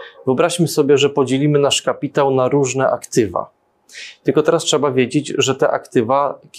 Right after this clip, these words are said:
jest czas hossy i bessy na dane aktywa, na dane instrumenty finansowe i odwrotny na inne.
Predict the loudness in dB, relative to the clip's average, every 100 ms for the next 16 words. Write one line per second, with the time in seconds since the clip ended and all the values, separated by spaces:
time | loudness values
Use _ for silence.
0 | -16 -16 -18 -2 0 0 0 0 0 -4
1 | -8 -6 -2 -2 -2 0 0 0 0 0
2 | 0 -2 0 0 0 0 0 -2 -6 -2
3 | 0 2 2 0 0 0 -2 -4 -2 0
4 | 0 -2 -8 -2 -2 -2 -2 -2 0 0
5 | 0 -4 -16 -10 0 2 2 0 2 0
6 | 0 0 0 2 0 2 2 4 2 -2